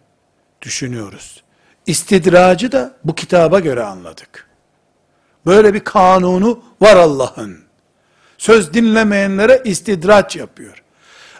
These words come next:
Ama bu istidraç ümmet helak olduktan sonra anlaşılıyor. Kafirler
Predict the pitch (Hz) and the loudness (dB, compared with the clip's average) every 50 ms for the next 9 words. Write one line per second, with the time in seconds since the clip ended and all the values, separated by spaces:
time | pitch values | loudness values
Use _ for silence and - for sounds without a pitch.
0 | _ - 170 208 202 165 208 233 247 233 - - 254 247 214 185 220 220 208 175 | _ -2 0 0 0 0 0 -2 -2 -2 -4 -4 -6 -8 -6 -2 0 0 0 0
1 | - - - _ _ _ _ _ _ _ _ _ _ _ _ _ _ _ _ - | -2 -6 -18 _ _ _ _ _ _ _ _ _ _ _ _ _ _ _ _ -2
2 | 185 202 202 196 214 214 202 208 196 202 202 214 226 220 226 233 220 208 214 202 | 0 2 2 4 4 2 4 4 4 6 6 6 6 6 4 4 2 4 2 -2
3 | 165 - 220 202 185 156 196 190 175 165 156 156 143 135 123 113 - 151 120 117 | -2 0 -2 -2 -2 -2 -4 -2 -2 -2 -2 -4 -6 -10 -14 -16 -18 -20 -20 -20
4 | 110 104 - _ _ _ _ _ _ _ _ _ _ _ _ _ _ _ _ _ | -20 -20 -20 _ _ _ _ _ _ _ _ _ _ _ _ _ _ _ _ _
5 | _ _ _ _ _ _ _ _ _ _ - 165 165 185 190 180 214 220 214 220 | _ _ _ _ _ _ _ _ _ _ -2 0 2 2 2 0 -2 -4 -2 0
6 | 214 226 240 233 233 | 0 0 0 -2 -6